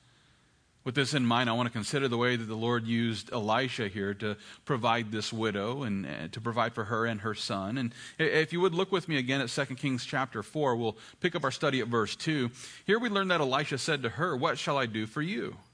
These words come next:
Tell me, what do you have in the house?"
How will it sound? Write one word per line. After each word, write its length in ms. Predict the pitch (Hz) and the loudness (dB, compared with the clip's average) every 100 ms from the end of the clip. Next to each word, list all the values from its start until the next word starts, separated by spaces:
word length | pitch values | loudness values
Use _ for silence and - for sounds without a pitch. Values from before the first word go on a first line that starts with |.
| _ _ _ _ | _ _ _ _
Tell 200 | - 233 | 0 2
me, 160 | 214 104 | 2 2
what 280 | 123 185 165 | 2 0 0
do 60 | |
you 360 | 151 143 139 143 | 0 2 0 -2
have 340 | 107 123 110 | 0 2 2
in 80 | 123 | 0
the 80 | 139 | -2
house?" 800 | - 170 123 69 - - - | -2 -2 -2 -4 -10 -12 -12